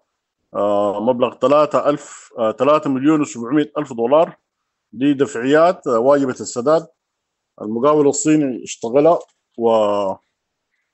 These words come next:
والاستشاري صدقها، اعتمد لهم،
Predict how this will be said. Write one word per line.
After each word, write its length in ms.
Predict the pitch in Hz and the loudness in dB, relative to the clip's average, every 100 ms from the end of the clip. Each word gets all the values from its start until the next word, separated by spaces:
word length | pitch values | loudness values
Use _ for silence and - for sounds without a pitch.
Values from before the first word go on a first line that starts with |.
| _ _ _ - | _ _ _ -10
والاستشاري 640 | 110 113 131 135 147 143 | -8 -6 -4 2 2 2
صدقها، 460 | 131 117 110 143 139 | -2 -6 -4 0 0
اعتمد 380 | 113 - 127 127 | -2 -4 -4 0
لهم، 340 | 131 160 160 | 0 0 -2